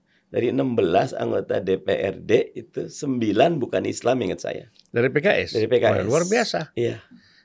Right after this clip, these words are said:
Speaker 1: Karena
Speaker 2: Baik.
Speaker 1: memang banyak yang mau gabung P K S dari yang bukan Islam.
Speaker 2: Hmm.
Speaker 1: Di daerah-daerah mayoritas yang bukan Islam,
Speaker 2: Yang non-muslim,
Speaker 1: ya,
Speaker 2: ya.
Speaker 1: kita terima karena asas proporsinya, ya, mereka
Speaker 2: Iya.
Speaker 1: berhak dilayani oleh,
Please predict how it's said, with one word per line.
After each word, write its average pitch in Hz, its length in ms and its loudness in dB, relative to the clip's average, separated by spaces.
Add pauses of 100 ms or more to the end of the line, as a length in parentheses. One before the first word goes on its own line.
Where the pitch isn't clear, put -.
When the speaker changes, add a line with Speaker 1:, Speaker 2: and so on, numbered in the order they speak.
Speaker 1:
Karena 120 240 6
Speaker 2:
Baik. 226 140 6
Speaker 1:
memang 147 180 4 (1080)
banyak 117 340 0
yang 180 160 2
mau 165 80 0
gabung 113 240 4
P 135 160 -2
K 110 160 6
S 180 140 2
dari 123 180 6
yang 131 80 4
bukan 110 240 2
Islam. 156 480 -2
Speaker 2:
Hmm. 101 160 -10
Speaker 1:
Di 104 80 0
daerah-daerah 95 640 6
mayoritas 95 640 4
yang 95 240 2
bukan 107 160 2
Islam, 143 320 4
Speaker 2:
Yang 123 80 0
non-muslim, 107 560 -4
Speaker 1:
ya, 92 80 -4
Speaker 2:
ya. 98 80 -2
Speaker 1:
kita - 240 -2
terima 131 480 0
karena 101 320 0 (460)
asas 135 260 0
proporsinya, 139 1000 0 (880)
ya, 98 160 -6
mereka 107 640 0
Speaker 2:
Iya. 113 80 -10
Speaker 1:
berhak 135 400 2
dilayani 107 580 4
oleh, 107 460 -2